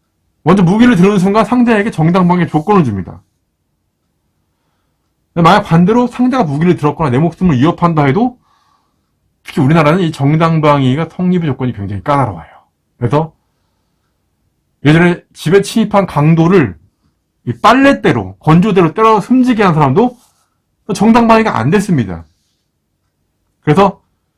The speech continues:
웬만한 물건을 가지고 무기로 뜨지 말라고 말씀드리고 싶습니다. 여러분, 만약에 스파이나 특수부대 대원이라면 더 많은 정보를 드릴 수 있습니다.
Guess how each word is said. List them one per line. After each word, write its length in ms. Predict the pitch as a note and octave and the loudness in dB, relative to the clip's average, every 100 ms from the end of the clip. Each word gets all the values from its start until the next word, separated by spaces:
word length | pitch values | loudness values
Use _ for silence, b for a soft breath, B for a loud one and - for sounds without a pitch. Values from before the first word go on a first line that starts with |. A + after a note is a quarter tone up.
| _ _ _ _ | _ _ _ _
웬만한 380 | - G3+ A#3 G#3 | 0 4 4 2
물건을 500 | D3 D#3 E3+ D#3+ - _ _ _ _ _ - | 2 0 0 -2 -6 _ _ _ _ _ -8
가지고 260 | C3 C#3 E3 | -4 0 0
무기로 760 | A2+ C#3 C#3 D3+ D#3 C#3 A2+ _ - | 0 -2 2 2 2 -2 -6 _ -20
뜨지 220 | - G3 F3+ | -8 -6 -4
말라고 320 | F#2 G#2 C3+ | -4 -4 -2
말씀드리고 380 | F2+ B2+ A#2 A2 | -2 -2 -2 -4
싶습니다. 440 | - - F#2+ E2 _ _ _ _ _ _ _ _ _ _ _ _ _ _ _ _ _ _ _ _ _ _ _ _ - | -8 -10 -12 -12 _ _ _ _ _ _ _ _ _ _ _ _ _ _ _ _ _ _ _ _ _ _ _ _ -2
여러분, 220 | D#3+ A#3 | 2 4
만약에 560 | D3+ C#3+ E3+ A3 G#3+ - _ _ _ | 4 2 4 4 2 -4 _ _ _
스파이나 520 | - - - A3+ A3 | -20 -18 -4 -2 -2
특수부대 440 | G#3 - C4+ A3+ G3 | -6 -10 -6 -2 0
대원이라면 680 | A#2 B2+ A#2+ A#2 F3+ G#2 - _ _ _ _ _ _ _ _ _ _ _ | 2 2 2 0 0 -2 -10 _ _ _ _ _ _ _ _ _ _ _
더 140 | D#3+ | 2
많은 200 | F#3+ A3 | 4 4
정보를 360 | F#3+ E3+ D3+ C#3 | 2 0 -2 -4
드릴 180 | C3+ D3+ | -2 -2
수 120 | D3 | -2
있습니다. 440 | A2 - G2+ F2 | -8 -8 -12 -12